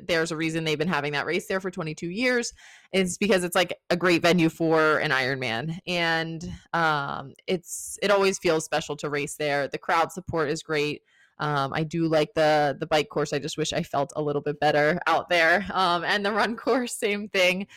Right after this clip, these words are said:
Um, but yeah, I mean, Haley, I think that personally, it's like you, uh, hope for the best, right?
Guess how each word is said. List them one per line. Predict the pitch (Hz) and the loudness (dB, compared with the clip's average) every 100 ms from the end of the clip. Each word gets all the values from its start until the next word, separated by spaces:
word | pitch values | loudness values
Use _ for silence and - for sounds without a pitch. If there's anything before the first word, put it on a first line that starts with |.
| - 214 | -18 -4
Um, | 185 190 185 180 180 175 180 - 190 | 2 4 4 4 4 2 -2 -10 0
but | 226 214 202 - - | 2 4 2 -2 -4
yeah, | 247 294 | 0 2
I | 254 | 2
mean, | 262 262 | -2 -6
Haley, | 262 254 247 247 240 214 - - | -4 -2 -2 -4 -4 -6 -6 -6
I | 208 | -6
think | - 254 240 233 - - - | -4 -6 -4 -6 -14 -20 -4
that | 208 196 196 196 - - - - _ _ _ _ _ _ _ _ - | 0 4 4 2 0 -6 -8 -10 _ _ _ _ _ _ _ _ -8
personally, | 254 254 247 262 294 370 | -6 -6 -6 -6 -4 -4
it's | 349 233 | -4 0
like | 208 170 160 - - - - _ _ - | 2 2 0 -4 -8 -10 -16 _ _ -14
you, | 196 208 208 202 196 196 196 190 190 | -8 -2 0 2 2 2 0 0 0
uh, | 185 190 190 - - _ _ _ _ _ _ - | 0 0 -4 -14 -20 _ _ _ _ _ _ -14
hope | 185 226 | -6 -6
for | - 220 | -4 -2
the | |
best, | 165 151 - - | 0 0 -2 -10
right? | 147 160 180 | -2 0 0